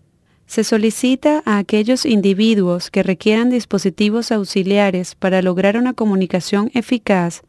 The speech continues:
para los programas y servicios de nombre de la organización, que comuniquen sus requerimientos o preferencias al coordinador de cumplimiento de la Ley de Americanos con Discapacidades.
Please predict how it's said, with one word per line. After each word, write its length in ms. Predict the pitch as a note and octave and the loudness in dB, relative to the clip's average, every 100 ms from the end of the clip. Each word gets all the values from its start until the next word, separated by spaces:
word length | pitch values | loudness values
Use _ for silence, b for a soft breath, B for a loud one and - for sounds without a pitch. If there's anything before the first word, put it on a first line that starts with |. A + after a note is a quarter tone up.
| - | -6
para 240 | F#3 F3+ | -2 0
los 180 | F#3 F3+ | 0 0
programas 560 | - F3+ F#3 F#3+ A3 A3+ | 0 0 2 2 0 -2
y 80 | B3+ | 0
servicios 760 | C4+ B3 G#3+ G3+ - G3 F#3+ | 2 2 2 0 0 -2 -2
de 400 | F#3 G3+ G3 G3 - _ _ _ _ _ | 0 2 2 0 -6 _ _ _ _ _
nombre 540 | F#3 G3+ G#3 A3 B3 A3+ | -2 2 4 4 4 4
de 120 | G#3+ | 4
la 160 | G3 | 4
organización, 960 | F3+ F3 E3+ E3+ - D#3+ G3 F#3 E3 E3+ _ _ _ _ _ _ _ _ _ - | 2 2 2 0 -2 -2 0 2 0 -6 _ _ _ _ _ _ _ _ _ -6
que 120 | G3+ | -4
comuniquen 600 | - G#3 G#3 A#3 - C#4+ | 0 2 4 2 4 2
sus 180 | C4+ A3 | 2 0
requerimientos 920 | G#3+ - F#3 F#3 G#3+ A#3+ B3+ C4+ C4+ | 0 0 0 2 2 4 2 0 0
o 100 | G#3+ | -4
preferencias 880 | F3+ F#3 - F#3+ G#3+ G#3+ - G#3+ G#3+ - | -2 -2 0 2 2 0 0 -2 -4 -2
al 160 | G3 | -2
coordinador 720 | F#3+ F#3+ F#3+ F#3+ F#3 G3+ A3+ | 0 2 2 2 2 2 2
de 100 | B3+ | 0
cumplimiento 840 | C4+ B3 G#3 G3 G3+ G3+ G3+ G3 G#3+ | 0 -2 0 0 2 2 0 0 0
de 120 | G3 | 2
la 100 | F#3 | 0
Ley 260 | F#3 G3 A3+ | 2 2 2
de 120 | A#3+ | 2
Americanos 760 | A3+ G3 F3+ - G3 G#3 G#3+ | 2 0 -2 0 0 0 -4
con 220 | - G3 F#3 | -2 0 2
Discapacidades. 1080 | G#3+ - G#3+ G3+ F3+ F#3 F3+ F3 E3+ - | 0 0 -4 -4 -4 -2 0 -2 -4 -10